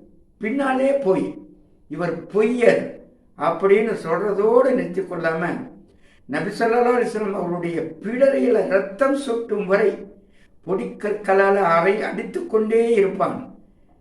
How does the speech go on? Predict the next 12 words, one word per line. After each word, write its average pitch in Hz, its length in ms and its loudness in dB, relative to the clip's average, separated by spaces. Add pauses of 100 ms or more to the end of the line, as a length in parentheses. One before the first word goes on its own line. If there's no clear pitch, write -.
(140)
அவனுடைய 160 380 -6 (120)
செயல்களை 190 440 0
பற்றிய 175 260 -6 (100)
இது 170 180 -6
போன்ற 185 180 -4 (160)
தகவல்களை 175 540 -2 (640)
நம்ம 139 280 -4
ஏற்கனவே 170 480 -6
சொல்லியிருக்கிறோம். 151 640 -4 (680)
கணவாயில 247 500 2 (160)
ஒதுக்கி 214 380 0
வைத்தல் 202 400 2